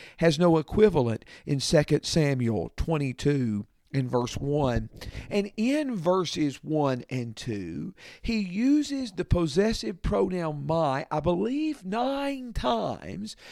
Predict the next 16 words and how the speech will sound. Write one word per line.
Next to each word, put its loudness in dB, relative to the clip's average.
to -2
speak -4
of 2
what -2
the 2
Lord 2
is -2
to -12
him. -6
The 4
Lord 4
is 0
his -2
strength, -4
his 4
rock, 2